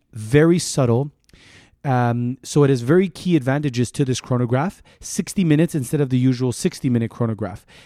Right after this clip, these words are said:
So, and it is incredibly contrasting. You don't even have to look at a register to know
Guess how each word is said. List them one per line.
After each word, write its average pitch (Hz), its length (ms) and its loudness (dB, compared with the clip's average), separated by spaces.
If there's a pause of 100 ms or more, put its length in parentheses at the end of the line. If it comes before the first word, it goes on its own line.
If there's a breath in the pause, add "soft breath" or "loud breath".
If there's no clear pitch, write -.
(120)
So, - 240 -14
and 139 200 2
it 139 120 2
is 127 160 0
incredibly 170 500 0
contrasting. 147 720 -2
You 143 240 2
don't 151 160 4
even 147 160 -2
have 135 120 -2
to 139 60 -4
look 131 200 -2
at 123 80 -4
a 113 40 -4
register 147 520 0
to - 120 -10
know 120 300 2